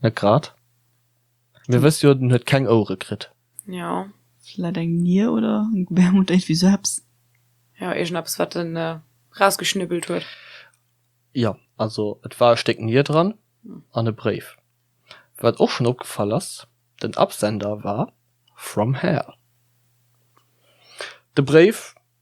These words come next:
Speaker 1: ist auch nicht besonders groß. Aber bon, fängt an mit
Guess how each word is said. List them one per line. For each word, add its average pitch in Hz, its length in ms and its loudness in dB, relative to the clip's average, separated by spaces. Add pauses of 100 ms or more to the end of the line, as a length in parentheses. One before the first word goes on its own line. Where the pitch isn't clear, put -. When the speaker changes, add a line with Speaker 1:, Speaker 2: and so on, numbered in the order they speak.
(100)
Speaker 1:
ist 127 320 2
auch - 160 -4
nicht 131 100 0
besonders 120 340 2
groß. 135 480 2 (1300)
Aber 147 120 6
bon, 113 240 0 (280)
fängt 151 280 0
an 190 200 6
mit - 320 2